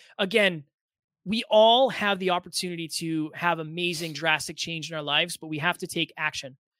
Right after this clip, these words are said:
This is a great opportunity to get in the room with a lot of other amazing people and really level up your life, level up your relationships. We have some amazing speakers. We'll be releasing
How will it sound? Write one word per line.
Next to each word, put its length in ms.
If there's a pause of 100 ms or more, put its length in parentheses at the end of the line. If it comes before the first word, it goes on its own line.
(200)
This 160
is 120
a 40
great 360
opportunity 540
to 100
get 200 (140)
in 100
the 100
room 280
with 80
a 60
lot 220
of 80 (200)
other 240
amazing 560
people 440 (200)
and 140
really 240
level 280
up 120
your 120
life, 240
level 220
up 100
your 80
relationships. 800 (300)
We 140
have 400
some 160
amazing 420
speakers. 500
We'll 100
be 120
releasing 580